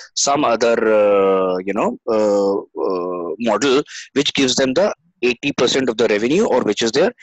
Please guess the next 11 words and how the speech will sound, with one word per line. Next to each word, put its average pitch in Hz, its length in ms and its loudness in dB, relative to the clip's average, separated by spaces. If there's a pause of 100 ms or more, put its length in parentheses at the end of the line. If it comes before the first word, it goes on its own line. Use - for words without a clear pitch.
(320)
cash 95 300 -2
cow. - 240 -10 (880)
So 180 260 2 (160)
similarly 214 600 0
in 190 140 0
trainings 170 440 0
also, 123 540 4
when 156 240 2
we 185 120 0
do 185 220 0
our 156 260 2